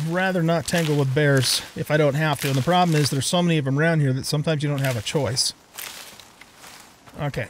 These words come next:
so we got that done. Can we make a stone axe? Yes, we can. Let's do that. Uh, we need some sticks to make the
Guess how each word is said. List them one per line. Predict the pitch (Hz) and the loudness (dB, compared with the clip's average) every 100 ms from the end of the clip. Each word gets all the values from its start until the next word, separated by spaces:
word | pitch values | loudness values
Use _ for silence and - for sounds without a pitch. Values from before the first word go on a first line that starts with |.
| - | -6
so | - 170 147 | -2 0 -2
we | |
got | 160 190 | -2 -2
that | 196 175 | 2 2
done. | - 165 165 160 151 | 2 2 2 -2 -6
Can | - 185 185 | -4 -2 -2
we | 185 | 0
make | 180 202 202 - | 0 -2 -4 -6
a | 185 175 156 143 | -2 0 0 -2
stone | - 180 165 160 - | -4 0 0 -2 -4
axe? | 190 214 - - 139 | -4 -4 -4 -6 -4
Yes, | 127 | -8
we | 123 | -8
can. | - 196 190 190 180 | -6 -4 0 0 -2
Let's | 135 | -4
do | - 143 | -6 -6
that. | 147 185 190 190 - _ - - _ - - | -2 0 0 -2 -8 _ -20 -20 _ -20 -16
Uh, | - 143 | -6 -2
we | 143 170 | 0 0
need | 180 180 | 0 0
some | - 143 | -2 -2
sticks | - - - 208 208 - - - - - - - _ - - _ - _ - - _ - - | -2 -2 -2 -4 -4 -4 -4 -4 -12 -20 -20 -20 _ -20 -20 _ -20 _ -20 -20 _ -20 -6
to | 180 | -2
make | 165 175 170 - - | 0 2 0 -4 -12
the | 175 151 156 151 147 139 135 | -8 -4 -2 -2 -2 -2 -2